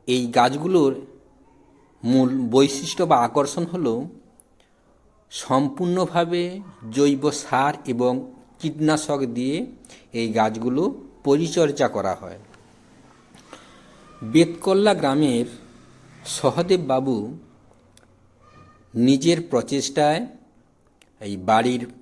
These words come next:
প্রধান প্রবেশপথের ধারে এই গাছগুলো রোপণ করেছেন। গাছগুলোর প্রচুর পরিমাণে ফল হয়েছে, লাল প্রজাতির বেগুন খুব বড় বড়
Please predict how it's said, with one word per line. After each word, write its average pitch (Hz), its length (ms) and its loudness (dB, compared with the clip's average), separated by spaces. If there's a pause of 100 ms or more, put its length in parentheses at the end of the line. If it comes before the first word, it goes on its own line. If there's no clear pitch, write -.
প্রধান 139 400 -2
প্রবেশপথের 123 840 -4
ধারে 113 340 -6 (720)
এই 117 140 -2
গাছগুলো 120 540 0
রোপণ 110 340 -2
করেছেন। 92 460 -12 (840)
গাছগুলোর 135 720 2 (640)
প্রচুর 214 520 6
পরিমাণে 160 440 2
ফল 131 300 0
হয়েছে, 139 520 0 (1400)
লাল 120 300 4
প্রজাতির 127 380 0
বেগুন 120 380 0 (960)
খুব - 180 -2 (100)
বড় 113 220 0
বড় 120 220 0